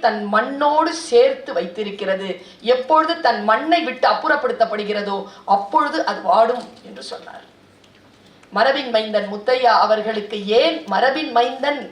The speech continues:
என்று பெயர் வந்தது என்றால், ஆயிரம்தான் அவர் குளுகுளு என்கின்ற சூழ்நிலையில் இருந்தாலும், ஆயிரம்தான் மேல் நோக்கி மேல் நோக்கி பறந்தாலும், தன் மண்ணோடு அவர் தொடர்பு கொண்டிருக்கிறார். அதனால்தான் அவருக்கு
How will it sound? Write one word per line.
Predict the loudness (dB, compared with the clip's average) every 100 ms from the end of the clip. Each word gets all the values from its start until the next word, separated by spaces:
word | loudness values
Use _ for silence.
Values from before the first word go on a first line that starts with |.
| -10
என்று | -8 -8
பெயர் | -2 -2 -2
வந்தது | -4 -6 -8
என்றால், | -6 -2 -2 -2 -10 -18 -6 2 4
ஆயிரம்தான் | 4 2 -2 -2 0 2 2 2 2
அவர் | 2 0 -6 -16 -12
குளுகுளு | -6 -4 -2 -2 -4
என்கின்ற | -4 -4 -4 -6
சூழ்நிலையில் | -6 -6 -4 -4 -2
இருந்தாலும், | -2 2 2 2 0 -8 -16 -2 2
ஆயிரம்தான் | 4 4 2 4 2 2 4
மேல் | 2 6
நோக்கி | 4 4 0 2
மேல் | 2 4
நோக்கி | 2 2 -4 0
பறந்தாலும், | 2 4 2 2 4 2 -2 -12 -20 _ _ _ _ _ _ _
தன் | 0 0 0
மண்ணோடு | 0 2 6 6 6
அவர் | 4 0 0
தொடர்பு | 0 2 0
கொண்டிருக்கிறார். | 0 -2 -6 -4 2 4 4 0 -4 0
அதனால்தான் | 4 4 4 6 4 4
அவருக்கு | 0 -4 -6